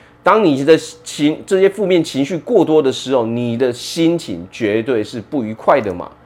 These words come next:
那么如果长期下来严重的时候会变什么？可能我们会忧郁，我们会抑郁嘛，我们可能会变得很焦虑嘛。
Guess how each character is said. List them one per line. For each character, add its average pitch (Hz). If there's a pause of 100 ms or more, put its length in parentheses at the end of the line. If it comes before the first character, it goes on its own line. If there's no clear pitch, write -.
(600)
那 196
么 214
如 190
果 202
长 170
期 202
下 208
来 160
严 127
重 175
的 143
时 147
候 151
会 156
变 147
什 117
么？ 78
可 -
能 160
我 165
们 156
会 196
忧 185
郁， 190
我 113
们 92
会 139
抑 156
郁 151
嘛， 98
我 107
们 120
可 -
能 101
会 147
变 156
得 131
很 95
焦 120
虑 123
嘛。 82